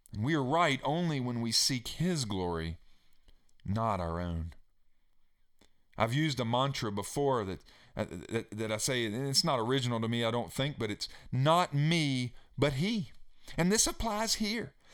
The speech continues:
If we are to have the mind of Christ, then we have to put aside our own desires for glory and seek first the glory of God. Not me, but he.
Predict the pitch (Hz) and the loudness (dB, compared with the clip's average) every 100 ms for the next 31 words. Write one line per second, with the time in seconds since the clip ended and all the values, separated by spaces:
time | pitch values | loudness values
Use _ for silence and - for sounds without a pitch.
0 | - 196 202 170 214 254 269 240 214 208 | -2 2 2 2 2 4 4 2 2 0
1 | 185 165 165 185 185 165 196 170 135 - | 0 0 2 2 0 -2 0 2 0 -6
2 | - - 175 175 180 175 156 - 196 190 | -6 0 2 2 2 0 -2 0 0 2
3 | - 175 170 156 147 147 165 185 175 131 | 2 2 2 4 4 2 2 2 2 2
4 | 110 101 98 107 - 110 107 127 139 139 | 0 0 2 0 0 -4 0 2 4 2
5 | 135 - - 113 139 - 147 139 - - | 0 -6 -8 -2 2 4 2 0 -2 0
6 | 202 170 123 - - - - 107 117 131 | 4 4 4 2 0 -4 -6 -4 -2 2
7 | 139 110 98 92 - - 98 90 87 85 | 2 4 2 -2 -8 -6 -4 -4 -2 0
8 | 78 76 78 - - - _ _ _ _ | 0 -2 -4 -8 -12 -20 _ _ _ _
9 | _ _ - - 101 131 151 - 117 131 | _ _ -14 -2 0 2 2 2 0 2
10 | 135 92 82 82 - - - _ _ _ | 2 0 -2 -4 -10 -20 -20 _ _ _
11 | _ - 87 90 - 95 85 76 | _ -4 -2 0 -2 -2 -2 -2